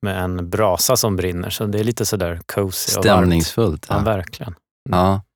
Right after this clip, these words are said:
Speaker 2: Jaha, Johan, men vad ska vi prata om idag då?
Speaker 1: Men idag tänker vi oss nog ett litet, eh, svep över landet.
Speaker 2: Mm.
Speaker 1: Vad, vad händer? Vad är aktuellt? Eh, tror jag. Så att
Speaker 2: Ja.
Speaker 1: vi verkligen liksom, nytt år, nu ska vi ta nya tag.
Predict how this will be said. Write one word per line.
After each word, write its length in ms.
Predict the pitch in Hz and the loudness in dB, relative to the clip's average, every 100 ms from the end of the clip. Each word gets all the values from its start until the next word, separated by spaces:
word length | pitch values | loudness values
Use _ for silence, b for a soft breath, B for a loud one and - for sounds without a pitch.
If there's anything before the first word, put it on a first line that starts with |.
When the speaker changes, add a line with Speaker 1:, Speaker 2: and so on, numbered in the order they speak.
| - | 0
Speaker 2:
Jaha, 300 | 123 143 151 | 6 8 6
Johan, 280 | 123 120 123 | 6 6 8
men 180 | 131 131 | 8 8
vad 120 | 131 | 6
ska 120 | - 131 | 6 4
vi 60 | |
prata 220 | 120 113 | 4 4
om 60 | 113 | 4
idag 240 | 107 143 | 6 4
då? 80 | 78 - _ - - | 2 -2 _ -16 -10
Speaker 1:
Men 200 | - 117 | 0 2
idag 640 | 123 117 135 151 147 147 143 | 2 4 4 6 4 4 2
tänker 340 | - 131 113 113 | 2 2 2 2
vi 60 | |
oss 200 | 117 113 | 4 4
nog 160 | 113 104 | 2 2
ett 100 | 98 | 2
litet, 500 | 104 - 101 _ - | -2 0 -2 _ -2
eh, 320 | 98 95 110 - - _ - | 2 2 0 -4 -10 _ -4
svep 500 | - 110 113 104 - | -2 2 0 0 0
över 180 | 107 110 | 2 4
landet. 600 | 123 147 107 92 - - | 4 2 0 -2 -4 -6
Speaker 2:
Mm. 220 | 101 107 | 0 2
Speaker 1:
Vad, 200 | 110 113 | 2 2
vad 160 | 117 104 | 2 2
händer? 560 | 113 110 107 104 101 | 2 2 2 4 2
Vad 220 | 101 104 | 2 2
är 40 | 101 | 2
aktuellt? 840 | 95 - 98 98 95 - - - | 0 -2 0 2 0 -6 -12 -8
Eh, 320 | 117 - - - - - _ _ _ _ _ - | -6 -4 -6 -8 -12 -18 _ _ _ _ _ -4
tror 200 | 107 92 | -2 -2
jag. 100 | - - - | -6 -8 2
Så 60 | |
att 60 | 98 | 4
Speaker 2:
Ja. 60 | 107 | 6
Speaker 1:
vi 140 | 104 | 4
verkligen 420 | 104 98 - 104 | 2 0 0 0
liksom, 440 | 98 - 101 92 80 - - | 0 0 0 -2 -4 -10 -2
nytt 320 | 117 117 - | 0 0 2
år, 320 | 117 113 107 92 _ _ 110 | 4 4 2 -2 _ _ -4
nu 80 | 104 | -2
ska 120 | 104 | -2
vi 60 | |
ta 100 | 95 | 0
nya 240 | 101 95 90 | 0 0 -2
tag. 340 | - 101 117 | -2 -4 -4